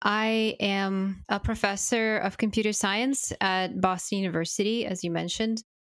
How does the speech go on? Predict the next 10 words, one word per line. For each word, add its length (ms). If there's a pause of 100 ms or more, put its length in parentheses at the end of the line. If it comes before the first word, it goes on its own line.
(140)
I 460
lead 240
a 140
research 500
group 360
focused 420
on 380
deep 200
learning, 500
especially 800